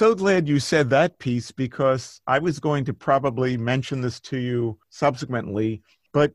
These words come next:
just the words practical and philosophy almost seems, like, oxymoronic. I mean, <laughs> I went to college and s-, had a class in philosophy. I remember having conversations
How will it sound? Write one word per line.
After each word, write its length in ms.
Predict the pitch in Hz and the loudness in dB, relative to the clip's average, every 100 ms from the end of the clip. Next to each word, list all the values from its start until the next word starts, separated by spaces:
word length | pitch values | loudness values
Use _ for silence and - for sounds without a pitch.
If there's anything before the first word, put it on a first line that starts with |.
| - | -6
just 540 | 113 214 247 - - - | -2 2 2 0 -10 -10
the 240 | 127 165 | 0 2
words 1000 | 147 147 196 175 101 104 110 107 - - _ _ | 4 6 6 4 2 -2 -6 -8 -12 -18 _ _
practical 880 | - 170 202 - 175 190 180 165 - | 2 2 2 -4 -2 2 2 2 0
and 200 | 147 143 | 0 0
philosophy 1000 | 143 139 131 135 - 120 - 107 98 - _ _ _ - | 0 4 4 4 0 -12 -8 -8 -8 -12 _ _ _ 0
almost 460 | 165 214 220 190 - 180 | 2 2 2 0 -2 0
seems, 300 | 175 147 143 | 0 0 0
like, 120 | 139 - 147 | 0 2 0
oxymoronic. 880 | - - 147 127 123 123 127 92 - | 0 -6 -4 0 2 2 2 -2 -4
I 80 | 135 | -4
mean, 240 | 131 135 123 127 _ _ | -2 -4 -6 -10 _ _
<laughs> 420 | _ _ - 196 | _ _ -2 2
I 40 | 208 | 2
went 300 | 202 196 - _ _ _ - | 2 -2 -6 _ _ _ -12
to 100 | 160 - | -12 -4
college 580 | 180 175 180 196 175 160 | 4 4 6 4 0 0
and 160 | 175 156 | 0 -2
s-, 160 | - _ - | -6 _ 0
had 160 | 156 | 2
a 60 | 156 | 2
class 460 | - 156 160 170 180 | 2 2 4 2 -2
in 100 | 160 | -4
philosophy. 560 | 156 147 151 - 170 147 | 2 4 4 2 -6 -4
I 40 | |
remember 360 | 139 147 135 143 | 0 0 2 4
having 300 | 143 139 135 | 2 0 -4
conversations 1000 | 156 147 151 151 147 147 - 151 139 | -4 -2 0 2 2 2 0 -4 -2